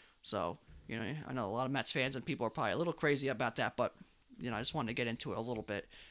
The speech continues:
Um, and similar, I kinda talked about with Pedro, even, why I kinda left Pedro off my pitchers list. It's just,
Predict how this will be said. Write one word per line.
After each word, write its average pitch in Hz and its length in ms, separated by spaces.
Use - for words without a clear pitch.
Um, 143 140
and 135 60
similar, 240 300
I 175 80
kinda 180 220
talked 165 220
about 151 140
with 143 120
Pedro, 180 420
even, 80 320
why 117 140
I 120 40
kinda 123 200
left 127 140
Pedro 156 280
off 95 140
my 98 100
pitchers 165 380
list. - 240
It's - 120
just, - 280